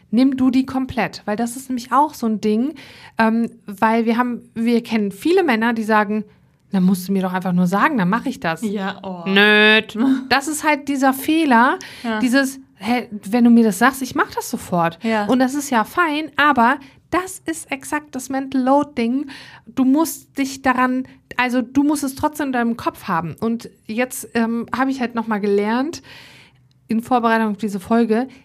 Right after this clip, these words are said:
Speaker 1: gebt ganze Aufgaben ab. Also nicht nur einen Teil der Aufgaben, sondern wenn wir jetzt zum Beispiel sagen, ähm, Ralf ist dafür zuständig, das Kind zum Ballett zu bringen, dann hat da, dann ist da das ganze Ballettding mit umfasst.
Speaker 2: Ja.
Speaker 1: Das heißt, der steht im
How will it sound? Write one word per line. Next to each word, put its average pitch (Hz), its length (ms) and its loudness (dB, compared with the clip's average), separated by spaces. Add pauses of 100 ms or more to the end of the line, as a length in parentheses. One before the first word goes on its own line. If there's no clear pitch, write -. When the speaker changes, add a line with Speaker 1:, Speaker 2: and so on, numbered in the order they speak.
Speaker 1:
gebt 247 460 -4
ganze 240 640 0
Aufgaben 165 640 -6
ab. 175 200 -6
Also 214 220 0
nicht 269 220 -2
nur 247 100 -2
einen 220 260 0
Teil 208 400 0
der 247 220 4
Aufgaben, 277 720 2 (280)
sondern 240 440 -2
wenn 294 380 0 (640)
wir 254 300 4
jetzt 269 160 4
zum 254 120 -4
Beispiel 240 200 0
sagen, 208 640 0
ähm, 196 240 -2
Ralf 240 260 2
ist 262 140 -6
dafür 233 180 -4
zuständig, 185 640 -4 (540)
das 214 240 -2
Kind 302 300 -2
zum 262 180 -2
Ballett 233 320 2
zu - 160 -6
bringen, 156 460 -12 (400)
dann 226 280 2
hat 262 120 2 (100)
da, 262 240 2 (140)
dann 233 180 2
ist 262 220 -4
da 262 100 2
das 240 260 -6
ganze 285 460 0
Ballettding 240 680 0
mit 175 280 -2
umfasst. 180 340 -4
Speaker 2:
Ja. 233 140 2
Speaker 1:
Das 196 100 0
heißt, 220 240 0
der 220 80 -2
steht 240 280 -6
im 208 220 -2